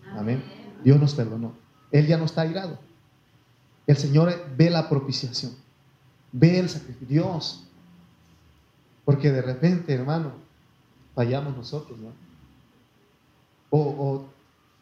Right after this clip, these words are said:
Speaker 1: todo lo que hicimos en el pasado. Pero dice,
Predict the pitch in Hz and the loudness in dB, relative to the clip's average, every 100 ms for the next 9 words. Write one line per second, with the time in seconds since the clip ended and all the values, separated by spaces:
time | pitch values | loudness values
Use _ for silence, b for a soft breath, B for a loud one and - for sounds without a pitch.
0 | _ 143 185 226 226 202 151 - 190 175 | _ 2 4 4 2 0 -4 -4 -6 -6
1 | 156 131 127 127 135 98 - _ _ _ | -10 -12 -14 -14 -14 -16 -20 _ _ _
2 | _ _ _ _ _ _ _ _ _ _ | _ _ _ _ _ _ _ _ _ _
3 | _ _ _ _ _ _ _ _ _ - | _ _ _ _ _ _ _ _ _ 2
4 | 139 131 147 - 151 131 | 4 4 0 2 0 -2